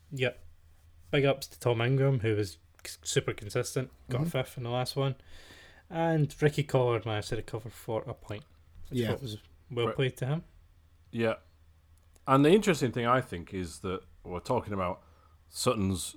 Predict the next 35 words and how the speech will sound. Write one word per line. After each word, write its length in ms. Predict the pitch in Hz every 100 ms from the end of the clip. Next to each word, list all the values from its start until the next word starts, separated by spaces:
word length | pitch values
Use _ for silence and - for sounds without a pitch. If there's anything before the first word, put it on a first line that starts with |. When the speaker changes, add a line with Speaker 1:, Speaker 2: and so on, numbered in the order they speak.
| -
Speaker 3:
challenges, 720 | - 127 110 92 85 95 - - _ - - - - _ - _ - - _ _ _
and 180 | 95 90
he's, 380 | 92 95 90 101
um, 640 | 95 92 90 90 87 85 - - - - -
come 120 | 104
out 160 | 104 101
and 100 | 92
says 220 | - 98
there's, 180 | 87 82 -
there's 140 | -
still 200 | - 123
work 240 | 107 107 -
to 80 | 92
do, 300 | 101 90 90 - - - - - - -
but 160 | 123 -
he's 180 | 120 110
right 200 | 160 131
up 140 | -
there 220 | 117 104
in 60 | 98
the 60 |
points. 440 | 90 110 90 - - - - - - - - - - - - - - _ -
Right 300 | 135 175 117
up 140 | -
there 140 | - 82
in 80 |
the 60 | 82
points. 380 | - 90 - - - - - - - - - - - - -
So, 760 | - - 104 98 98 98 95 - - - - -
all, 380 | 113 135 - _ - _ _ - _ - - -
not 180 | 139
even 160 | 107 95
close 400 | - 123 160 -
to 60 | 104
saying 340 | 107 92